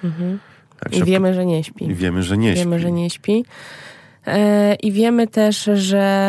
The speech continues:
Speaker 1: e, ci strzelający izraelscy żołnierze, którzy są po drugiej stronie, wiedzą, że ona jest w tym samochodzie.
Speaker 2: Dokładnie o tym wiedzą. Trzysta pięćdziesiąt pięć czy czterysta pięćdziesiąt pięć?
Speaker 1: Trzysta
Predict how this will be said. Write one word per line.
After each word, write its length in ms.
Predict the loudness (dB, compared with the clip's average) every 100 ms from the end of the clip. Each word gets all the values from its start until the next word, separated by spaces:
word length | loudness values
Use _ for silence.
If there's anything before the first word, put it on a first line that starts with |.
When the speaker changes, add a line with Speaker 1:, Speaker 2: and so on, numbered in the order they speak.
| 0 0
Speaker 1:
e, 560 | 0 0 0 0 0 -2 -4
ci 240 | -4 -2
strzelający 840 | -2 -2 0 2 2 0 -2 -2 -2
izraelscy 640 | -2 0 0 0 -2 -2
żołnierze, 480 | 0 2 2 0 -2
którzy 260 | -4 -4
są 220 | -2 -2 -4
po 100 | -4
drugiej 280 | -2 -2
stronie, 420 | -4 -2 0 0 0
wiedzą, 560 | 0 0 0 0 -2 -6 _ _
że 140 | -8 -4
ona 220 | -2 -2
jest 240 | -4 -6
w 60 | -8
tym 180 | -8 -6
samochodzie. 580 | -4 -4 -4 -6 -4 -2
Speaker 2:
Dokładnie 400 | 0 -2 -2 -2
o 40 |
tym 180 | -2 -2
wiedzą. 340 | -2 -2 -4 -6 -18 -20 -20 -12
Trzysta 560 | -8 -4 -4 -2 -4
pięćdziesiąt 580 | -2 -4 -2 -2 -2 -4
pięć 380 | -2 -2 -2 -8 -6
czy 120 | -6
czterysta 520 | -6 -4 -2 -2 -4
pięćdziesiąt 280 | -4 0 0
pięć? 60 |
Speaker 1:
Trzysta 60 | 2